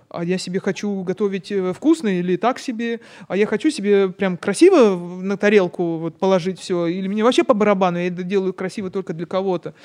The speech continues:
То есть это был процесс, потом я, когда, ну, вот просто начала там заниматься йогой, практикой,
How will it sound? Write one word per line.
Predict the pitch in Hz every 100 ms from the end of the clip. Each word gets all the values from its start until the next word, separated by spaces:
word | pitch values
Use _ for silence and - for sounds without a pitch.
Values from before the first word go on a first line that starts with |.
| - -
То | -
есть | 196 - _ _ _ _ _ -
это | 202 226
был | 208 220
процесс, | 220 202 - 294
потом | 311 185 208 202
я, | 202 202 _ _ _ _ _
когда, | - 190 202 196 _ _
ну, | - 226 180
вот | 175 185
просто | - 185 185
начала | 175 190 170
там | 160
заниматься | 160 185 202 196 -
йогой, | 180 190 214 180
практикой, | 185 202 208 202 180 165